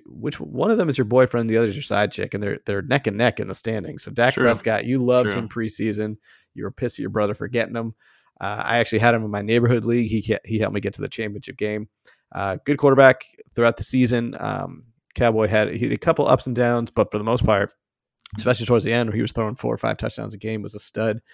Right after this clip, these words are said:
Speaker 1: And then again, your, uh, either boyfriend or side piece, Jalen Hurts, he got you to that championship as well. Basically supplanted Russell Wilson once Wilson went down, and he,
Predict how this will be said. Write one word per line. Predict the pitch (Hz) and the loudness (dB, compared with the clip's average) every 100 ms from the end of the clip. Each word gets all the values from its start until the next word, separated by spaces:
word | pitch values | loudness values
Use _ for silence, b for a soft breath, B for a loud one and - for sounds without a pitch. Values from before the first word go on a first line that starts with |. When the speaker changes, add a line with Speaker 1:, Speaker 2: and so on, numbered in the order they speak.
| B B B B B | B B B B B
Speaker 1:
And | 107 | -4
then | 110 113 | -2 -2
again, | 104 131 131 127 - | 2 2 2 0 -6
your, | - 110 110 - - | -4 0 0 -2 -12
uh, | - _ - | -20 _ -6
either | 131 120 | 0 2
boyfriend | 104 123 120 123 117 | 6 8 8 4 0
or | |
side | - 120 117 | 2 2 2
piece, | 131 123 - | 2 -2 0
Jalen | 120 120 110 | 2 2 2
Hurts, | 117 131 135 - | 2 2 0 -10
he | 104 113 | -8 -2
got | 120 - | 0 0
you | 107 | -4
to | 117 | -2
that | 113 | -2
championship | - 117 117 - 107 | -2 -6 -6 -6 -4
as | 107 | -2
well. | 107 113 117 | 2 2 4
Basically | 113 107 107 | 2 0 0
supplanted | - - 110 110 107 104 | -6 -8 -8 -8 -8 -8
Russell | 104 104 | -8 -6
Wilson | 104 110 110 104 | -4 -4 -4 -8
once | 101 - | -8 -10
Wilson | - 104 107 98 | -10 -8 -8 -10
went | 104 | -6
down, | 107 113 131 | -2 0 -2
and | |
he, | 107 | -4